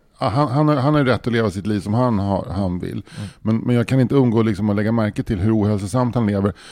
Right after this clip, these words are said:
Speaker 1: Och om han har bestämt sig för att sluta äta fettet så är väl det ändå ett r-, steg i rätt riktning. För att man, om, om man nu gjorde det i ga-, det gamla bondesamhället, så var det så att man gick upp och jobbade fysiskt
Speaker 2: Mm.
Speaker 1: också.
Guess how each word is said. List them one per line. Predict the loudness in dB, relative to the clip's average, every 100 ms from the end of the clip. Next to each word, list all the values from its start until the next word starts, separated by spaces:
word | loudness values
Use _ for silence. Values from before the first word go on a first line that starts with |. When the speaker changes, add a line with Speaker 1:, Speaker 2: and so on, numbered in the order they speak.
| -10 -4
Speaker 1:
Och | -2
om | 0
han | 2 2 2
har |
bestämt | 0 0 0 0 -4
sig |
för | -4 -2
att | -2 -4
sluta | -2 0 0 -2
äta | -2 -4
fettet | -4 -6 -8
så | -4
är | -2
väl | 0
det | 0
ändå | 0 -2
ett | -6
r-, | -8 -10 -10
steg | -6 -4 -2
i |
rätt | -2 -2
riktning. | -6 -6 -2 -2
För | -2
att | 0
man, | 0 0 -4 -16 _ -6
om, | -4 0
om | 0
man | 2
nu | 2
gjorde | 2 2
det | 2
i | 0
ga-, | -2 -4
det | -2
gamla | 0 0
bondesamhället, | 0 0 0 0 0 0 0 -2
så | -2
var | -2
det |
så | -2
att | -2
man | -2
gick | -2
upp | -4 -2
och |
jobbade | 2 2 2 -2
fysiskt | -2 -2 0 -2 -6 -4
Speaker 2:
Mm. | -6
Speaker 1:
också. | -4 -4